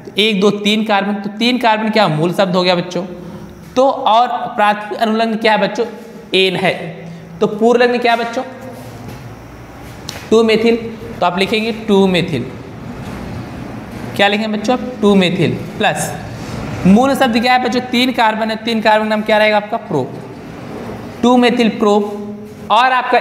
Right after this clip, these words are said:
एकल बंध है बच्चों, क्या लगाएंगे? एन, तो टू मेथिल प्रो प्लस एन। अब इसी को जोड़ दीजिए बच्चों, तो आपका आयुपैक नेम मिल जाएगा, टू मेथिल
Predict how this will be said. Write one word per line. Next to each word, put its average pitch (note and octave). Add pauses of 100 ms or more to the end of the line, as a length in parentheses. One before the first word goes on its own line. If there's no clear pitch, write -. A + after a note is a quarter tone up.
एकल G#3
बंध G#3+
है A3
बच्चों, G#3
क्या G#3
लगाएंगे? F#3 (100)
एन, G#3 (500)
तो F3+ (160)
टू C4
मेथिल A3
प्रो G#3 (120)
प्लस - (100)
एन। G#3+ (1300)
अब E3
इसी G3+
को A3+
जोड़ G3
दीजिए G3+
बच्चों, F#3+
तो G3
आपका F3+
आयुपैक E3
नेम D#3+
मिल G3+
जाएगा, G#3 (1160)
टू G#3+ (2000)
मेथिल F3+